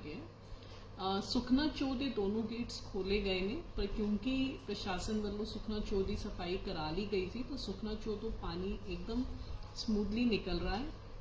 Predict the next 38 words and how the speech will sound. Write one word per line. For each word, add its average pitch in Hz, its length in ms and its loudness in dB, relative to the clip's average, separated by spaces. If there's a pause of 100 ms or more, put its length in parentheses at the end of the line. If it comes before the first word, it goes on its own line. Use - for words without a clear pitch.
ਇਹ 208 80 -2
ਸਾਡੇ 214 300 2
ਬਲਟਾਣਾ 185 560 2
ਤੋਂ 226 140 0
ਨਿਕਲਦਾ 208 400 0
ਹੈ, 214 60 4
ਜ਼ੀਰਕਪੁਰ 196 600 0
ਤੋਂ, 311 140 -4 (120)
ਉਸ 214 120 -6
ਤੋਂ 226 140 -2
ਬਾਅਦ 196 240 2 (120)
ਆ 180 100 -2
ਕੇ 233 180 0 (120)
ਘੱਗਰ 170 240 -2
ਦੇ 170 160 -2
ਵਿੱਚ 165 260 -2
ਮਿਲ 151 160 -2
ਜਾਂਦਾ 156 320 0
ਹੈ। 311 60 -2 (500)
ਘੱਗਰ 190 200 2
ਦੀ 247 160 2
ਸਿਚੁਏਸ਼ਨ 247 580 4
ਨੂੰ 247 160 6
ਵੀ 262 100 2
ਅਸੀਂ 254 200 0
ਲਗਾਤਾਰ 226 460 0
ਮੋਨੀਟਰ 208 400 0
ਕਰ 214 160 -2
ਰਹੇ 214 200 -2
ਹਾਂ 311 140 -4
ਤੇ 302 80 -2
ਸੁਖਨਾ 202 420 0
ਚੋਅ 175 280 0
ਦੀ 170 140 0
ਵੀ। 220 180 -2
ਅ, - 920 -2 (120)
ਘੱਗਰ 214 340 2
ਦੇ 269 480 2